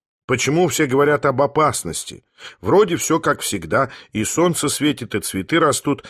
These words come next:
разве что поросята иногда странные родятся, так для этого есть ветеринары, а нам-то зачем эти лекарства пить? Мы здоровы,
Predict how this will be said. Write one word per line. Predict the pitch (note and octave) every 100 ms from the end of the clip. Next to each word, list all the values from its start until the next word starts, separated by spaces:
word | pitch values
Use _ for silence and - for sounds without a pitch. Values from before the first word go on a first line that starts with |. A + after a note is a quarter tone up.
| - -
разве | C#3+ G3+ F3+
что | F3+ F#3+
поросята | - F3+ F3 G3+ F3+ C#3
иногда | B2 A#2+ A2+
странные | - - C#3 A2+ G2 G#2
родятся, | A2+ G#2+ G2 -
так | G2 C#3+
для | A2 C#3+
этого | D#3+ D3+ D3+
есть | C#3+ D3+ B2
ветеринары, | A2+ A#2+ A2 G#2 C3+ D3 B2+ - - -
а | B2+ D#3
нам-то | F3+ D3 A#2
зачем | G#2 A2+ A#2 G#2
эти | G2+ A#2+
лекарства | B2 B2+ G#2 - G2
пить? | F#2 F#2 -
Мы | A#2 E3+
здоровы, | C#3 C3 A#2+ D#3 C3+